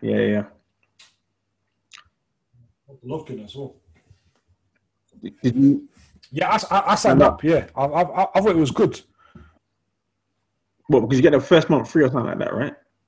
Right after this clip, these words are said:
Speaker 2: No, I didn't get the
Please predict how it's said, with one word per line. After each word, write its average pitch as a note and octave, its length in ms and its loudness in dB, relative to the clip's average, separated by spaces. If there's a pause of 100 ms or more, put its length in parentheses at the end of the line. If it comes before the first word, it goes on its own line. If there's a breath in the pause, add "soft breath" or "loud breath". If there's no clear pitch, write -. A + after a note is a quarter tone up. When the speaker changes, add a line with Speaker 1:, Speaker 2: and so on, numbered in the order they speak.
(1700)
Speaker 2:
No, A2 120 -4
I A#2 120 0
didn't C#3+ 180 -2
get A#2+ 100 -6
the A2+ 60 -6